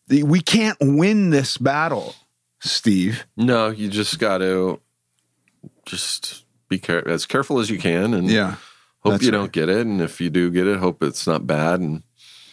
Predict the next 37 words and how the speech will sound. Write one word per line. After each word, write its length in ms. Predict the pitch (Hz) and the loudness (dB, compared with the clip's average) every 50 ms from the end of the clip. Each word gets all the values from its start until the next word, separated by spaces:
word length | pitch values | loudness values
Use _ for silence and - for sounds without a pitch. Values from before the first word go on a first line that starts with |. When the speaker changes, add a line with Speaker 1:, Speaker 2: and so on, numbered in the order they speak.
| - - - | -12 -4 0
Speaker 2:
yeah, 180 | - 143 117 90 | 2 2 2 2
I, 200 | 107 110 110 110 98 - - - - - - - - - | -2 -4 -4 -8 -14 -16 -18 -20 -20 -20 -20 -18 -10 -4
I 120 | - 113 123 120 117 | -4 -4 -4 -4 -8
have 240 | 120 117 117 98 - | -6 -6 -8 -8 -8
Purell 420 | - - 127 117 110 110 113 113 | -8 -6 -2 -2 -2 -2 -2 -2
in 60 | 107 | -2
my 140 | 110 107 101 | -2 -2 -2
car, 260 | 101 - 143 143 120 | -2 -2 -2 -2 -2
and 100 | 80 73 | -2 -4
I 60 | 80 | -4
get 240 | 80 76 90 85 78 | -4 -2 0 0 0
in, 180 | 80 85 95 117 | 2 0 0 0
and 160 | 110 82 76 | -2 -2 -4
I 100 | 69 76 | -4 -4
immediately 720 | 76 73 78 82 85 85 90 92 92 92 92 82 87 87 | -2 -2 -2 -2 -2 -2 0 0 0 0 0 0 0 -2
use 340 | 82 80 82 85 90 90 117 | 0 0 0 0 0 0 0
it. 160 | 117 113 - | 0 0 0
And 180 | 64 90 90 90 | -2 -2 -2 0
now 220 | 90 90 95 101 | 0 0 0 0
I've 120 | 98 90 85 | -2 -2 -4
become 240 | 95 87 - 95 90 | -6 -4 -2 -2 -2
more 240 | 87 87 90 87 | 0 0 2 2
aware 280 | 87 85 87 92 98 95 | 2 2 2 2 2 0
of 120 | 90 85 | 0 -2
how, 380 | - 87 82 82 82 82 82 - _ _ - - - _ _ _ _ _ _ _ _ _ _ _ _ _ _ _ _ _ _ _ _ _ _ _ - | -2 -2 -2 0 0 -2 -4 -6 _ _ -20 -20 -20 _ _ _ _ _ _ _ _ _ _ _ _ _ _ _ _ _ _ _ _ _ _ _ -4
like, 240 | 87 87 - - - _ _ _ - - | -4 -4 -4 -6 -12 _ _ _ -10 -4
I'm 200 | 95 98 98 95 | -2 -2 0 0
now 180 | 98 98 101 92 - | 0 -2 -2 -4 -6
touching 400 | - - 113 - - 131 117 104 | -6 -6 -4 -4 -4 -6 -4 -2
my 140 | 95 87 | -2 -4
keys 520 | 82 - - - 113 120 131 135 135 131 123 | -4 -6 -8 -4 0 0 0 0 0 0 0
that 140 | 131 131 120 | 0 0 0
are 100 | 127 120 | -2 0
dirty 280 | 117 120 123 127 139 | 0 0 2 2 0
and 100 | 123 104 | 0 2
my 120 | 95 85 80 | 0 0 -2
phone 540 | - - - 101 101 113 120 123 127 127 | -4 -4 -2 -2 -2 0 -2 -2 -4 -4